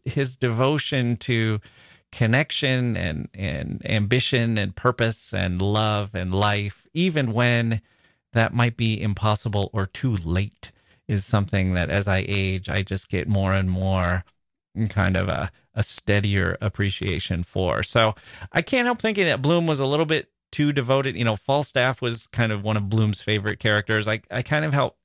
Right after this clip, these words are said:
can't help thinking that he was too devoted to the big and the bold and the brash, and it, it may be,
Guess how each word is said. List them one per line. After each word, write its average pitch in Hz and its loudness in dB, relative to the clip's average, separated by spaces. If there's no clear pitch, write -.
can't 139 0
help 139 0
thinking 127 0
that 110 0
he 131 0
was 120 0
too 185 2
devoted 135 2
to 127 0
the 113 0
big 147 2
and 113 -2
the 107 -4
bold 127 2
and 104 -2
the 104 -2
brash, 117 2
and 107 -4
it, 101 -6
it - -8
may 113 2
be, 107 0